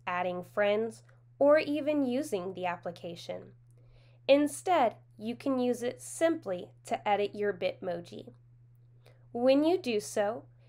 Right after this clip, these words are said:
in the extension tab in Google Chrome, it will automatically update to whatever you have changed it to.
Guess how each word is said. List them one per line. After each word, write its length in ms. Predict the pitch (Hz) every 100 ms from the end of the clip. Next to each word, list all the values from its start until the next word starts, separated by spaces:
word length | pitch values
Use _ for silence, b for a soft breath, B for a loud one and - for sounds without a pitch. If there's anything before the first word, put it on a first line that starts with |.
| _ _ - -
in 160 | 247
the 160 | 262 320
extension 720 | - - - 370 370 220 208
tab 400 | 214 190 175 180 - -
in 220 | 190 190
Google 380 | 196 190 214 262
Chrome, 500 | - 196 180 175 190 - -
it 160 | 226
will 220 | 233 226 -
automatically 880 | 214 233 320 277 208 196 - 226 -
update 500 | 233 226 - 180 185 - -
to 120 | - 220
whatever 460 | 190 190 185 175
you 220 | 190 185
have 180 | 170 180
changed 460 | - 185 180 180 -
it 140 | -
to. 140 | -